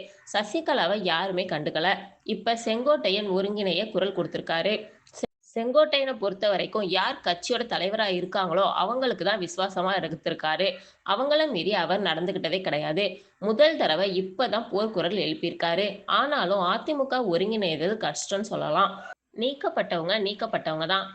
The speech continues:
அ தி மு கவை கூட்டணிக்குள்ள கொண்டு வரப்ப கடந்த ஏப்ரல் பதினொன்னாம் தேதி ஃபைவ் ஸ்டார் ஹோட்டல்ல அமித்ஷா தங்கியிருந்தாரு.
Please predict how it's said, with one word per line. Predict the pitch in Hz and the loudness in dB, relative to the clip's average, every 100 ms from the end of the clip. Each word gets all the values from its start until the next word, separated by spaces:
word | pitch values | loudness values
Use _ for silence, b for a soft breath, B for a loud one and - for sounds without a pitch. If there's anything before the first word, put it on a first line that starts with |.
| B - | B -2
அ | 233 | 0
தி | 285 381 | 0 0
மு | 311 | 0
கவை | 214 180 170 196 | 0 0 0 0
கூட்டணிக்குள்ள | 247 269 294 277 233 240 | -2 2 2 2 -2 -2
கொண்டு | 196 208 240 | -2 0 0
வரப்ப | 185 147 202 185 | 0 2 0 2
கடந்த | 185 208 214 | 0 -2 0
ஏப்ரல் | 214 269 330 302 | 0 0 0 0
பதினொன்னாம் | 190 214 254 240 220 | 0 0 -2 -2 -2
தேதி | 165 175 | -2 -2
ஃபைவ் | 214 208 254 | -2 -2 -2
ஸ்டார் | 277 269 | -4 -2
ஹோட்டல்ல | 214 160 202 | -2 0 0
அமித்ஷா | 208 170 190 | 0 -2 -2
தங்கியிருந்தாரு. | 190 156 160 165 160 160 | -2 -2 -2 -2 0 0